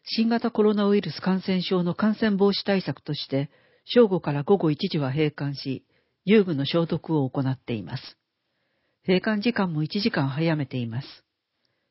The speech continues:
また、入場制限を行う場合があります。岡本児童館、下岡本町、電話、六七三二零零六。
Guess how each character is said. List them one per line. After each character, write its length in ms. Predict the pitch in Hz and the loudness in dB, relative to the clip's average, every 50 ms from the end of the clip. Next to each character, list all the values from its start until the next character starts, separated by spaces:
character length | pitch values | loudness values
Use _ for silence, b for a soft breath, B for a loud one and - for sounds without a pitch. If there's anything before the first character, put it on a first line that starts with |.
| _ _ _ | _ _ _
ま 160 | - 147 143 | -4 -4 -2
た、 260 | - 156 156 160 165 b b b b b b b b - | -2 -2 -2 -2 -4 b b b b b b b b 0
入 160 | 185 196 220 | 2 2 4
場 160 | 208 233 226 | 4 4 4
制 240 | 214 - 240 226 214 | 4 4 2 2 2
限 240 | 202 202 180 175 170 | 4 2 0 2 2
を 100 | 160 156 | 0 0
行 140 | - - 180 | -2 -2 0
う 180 | 175 175 175 | 0 0 0
場 160 | 156 143 151 143 | 0 2 2 2
合 140 | 147 143 | 2 0
が 120 | 135 - 120 | 0 -2 -2
あ 60 | 113 | -4
り 80 | 117 117 | -4 -6
ま 160 | - 87 131 | -8 -10 -12
す。 60 | - - - - _ _ _ _ _ _ _ _ _ _ _ _ _ _ _ _ _ _ _ _ _ _ _ _ _ _ _ | -12 -14 -18 -20 _ _ _ _ _ _ _ _ _ _ _ _ _ _ _ _ _ _ _ _ _ _ _ _ _ _ _
岡 180 | - 151 - 233 | -4 0 2 2
本 240 | 233 240 240 - 233 | 2 4 2 2 2
児 140 | - 208 196 | 2 2 4
童 180 | 214 208 160 | 4 4 4
館、 320 | - - 120 101 107 143 - _ _ _ _ _ _ _ _ _ _ _ _ - | 2 -2 -6 -8 -10 -12 -18 _ _ _ _ _ _ _ _ _ _ _ _ -10
下 300 | - - 190 208 254 247 | -4 0 2 4 4 4
岡 160 | 202 - 208 | 4 2 0
本 260 | 190 180 180 - 175 | 0 0 0 0 -2
町、 380 | - - 117 90 - - - - _ _ _ _ _ _ _ _ _ _ - | -2 -2 -4 -6 -6 -8 -12 -16 _ _ _ _ _ _ _ _ _ _ -2
電 240 | 143 143 143 139 | 0 2 2 2
話、 260 | 131 123 120 120 - - _ _ _ _ _ _ | 0 0 -2 -4 -8 -12 _ _ _ _ _ _
六 240 | - 147 - - 202 | -4 -2 0 0 0
七 240 | 208 208 175 127 110 | 0 0 -2 -2 -4
三 360 | - 120 107 98 95 - - _ _ _ _ - | -6 -8 -10 -10 -10 -14 -16 _ _ _ _ -4
二 200 | 160 170 190 185 | 0 0 2 2
零 220 | 180 190 165 135 | 2 2 2 2
零 220 | - 127 123 123 123 | 0 0 0 0 0
六。 360 | 110 110 - - - - - | -2 -6 -8 -12 -20 -20 -20